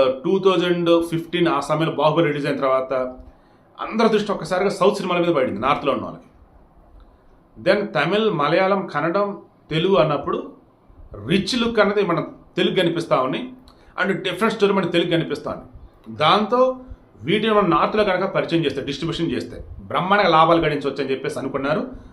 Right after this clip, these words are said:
అప్పుడు ఒక మనిషి వచ్చాడు, "నేనున్నా" అన్నాడు, తీసుకున్నాడు, రిలీజ్ చేశాడు. వందల కోట్లు, వేల కోట్ల లాభాలు గడించాడు. అతనే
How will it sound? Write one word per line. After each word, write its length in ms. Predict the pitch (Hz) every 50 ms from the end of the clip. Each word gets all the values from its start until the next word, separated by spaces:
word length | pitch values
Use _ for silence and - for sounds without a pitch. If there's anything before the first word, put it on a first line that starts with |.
| - -
అప్పుడు 280 | - 170 170 - 269 247
ఒక 100 | - 170
మనిషి 320 | 143 143 151 165 165 185
వచ్చాడు, 560 | 180 165 - 160 151 151 160 151 123 123 123 - - - -
"నేనున్నా" 360 | 139 156 156 143 143 156 165
అన్నాడు, 300 | 165 160 147 143 160 170
తీసుకున్నాడు, 500 | 165 - 156 143 - - 139 135 147 170
రిలీజ్ 280 | 165 135 139 147 139 -
చేశాడు. 340 | 135 - 147 196 247 - - - - - - - - - - - - - 101 98 95 92 85 - - 82 82 82 - 95
వందల 300 | 101 127 170 208 226 220
కోట్లు, 260 | - 202 202 185 151
వేల 260 | 127 127 151 185 208
కోట్ల 240 | 202 202 202 202 175
లాభాలు 260 | 160 151 147 151 143
గడించాడు. 400 | 135 127 117 104 - 98 85 - - - _ _ _ _ _ - - 135
అతనే 540 | 147 151 175 175 160 143 143 147 156 156